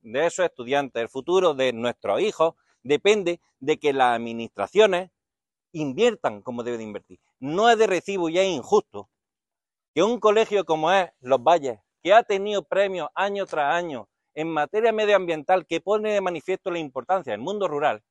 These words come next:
por parte de la Diputación, venga la Junta de Andalucía y vaya recortando de forma anual cada uno de los recursos. Eso no podemos permitirlo. Y lo que hoy parece que no tiene importancia, sí lo tiene.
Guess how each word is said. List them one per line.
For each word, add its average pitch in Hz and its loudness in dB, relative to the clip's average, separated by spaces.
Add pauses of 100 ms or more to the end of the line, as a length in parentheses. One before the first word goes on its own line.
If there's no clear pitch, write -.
(280)
por 110 -8
parte 190 -2
de 120 -4
la 104 -4
Diputación, 131 -12 (280)
venga 180 0
la 135 4
Junta 202 -2
de 143 2
Andalucía 135 -4
y 127 -8
vaya 165 4
recortando 135 -2 (300)
de 120 -4
forma 156 0
anual 156 -2 (420)
cada 147 2
uno 143 -4
de 110 -10
los 92 -14
recursos. - -20 (440)
Eso 202 2
no 170 0
podemos 147 -4
permitirlo. 104 -12 (260)
Y 170 -2
lo 156 0
que - -4
hoy 240 6
parece 196 -2 (220)
que 156 -2
no 190 -2
tiene 196 -4
importancia, 180 -2
sí 220 -4
lo 180 2
tiene. 127 -4